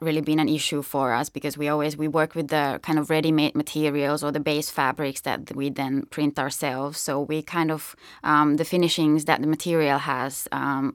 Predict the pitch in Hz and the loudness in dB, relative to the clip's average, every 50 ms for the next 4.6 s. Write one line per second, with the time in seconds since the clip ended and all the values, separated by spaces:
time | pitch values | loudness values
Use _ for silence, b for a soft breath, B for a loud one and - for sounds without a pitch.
0 | - - 147 139 135 147 - - 151 143 143 151 - - 143 151 147 - 143 - | -4 -2 0 0 0 -2 -2 -4 -4 -4 -4 -6 -4 -2 0 0 0 -2 -6 -4
1 | - 175 175 170 156 151 139 139 - - - 147 147 151 151 - - - - 156 | -2 0 0 0 0 0 -2 -2 -4 -4 -2 -2 -2 -2 -2 -6 -8 -8 -6 -4
2 | 151 151 147 147 - 147 - 147 147 147 - - 156 147 143 147 143 - 147 - | -2 -2 -2 -2 -4 -6 -4 -4 -4 -4 -2 -2 -2 -2 -2 -2 -4 -6 -4 0
3 | 160 156 147 - - - 156 - - 139 143 - 156 143 160 143 139 135 147 147 | 2 2 2 0 -2 -4 -8 -6 -6 -6 -8 -8 -10 -10 -6 -4 -2 -2 -2 -2
4 | - - - 143 117 110 113 85 80 85 - 165 | -4 -6 -6 -4 -2 -2 -2 -2 -2 -2 -2 -4